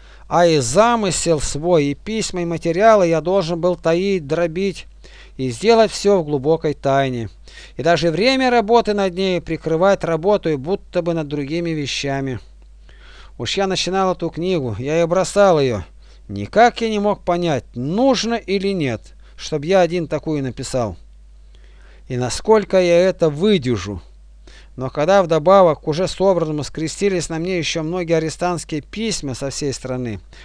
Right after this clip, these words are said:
понял я, что раз дано это все мне, значит, я и должен.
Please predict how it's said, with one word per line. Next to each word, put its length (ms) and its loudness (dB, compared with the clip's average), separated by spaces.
понял 380 2
я, 300 0
что 240 0
раз 280 6
дано 440 2
это 200 0
все 300 0
мне, 460 0
значит, 460 -4
я 200 4
и 100 4
должен. 500 -2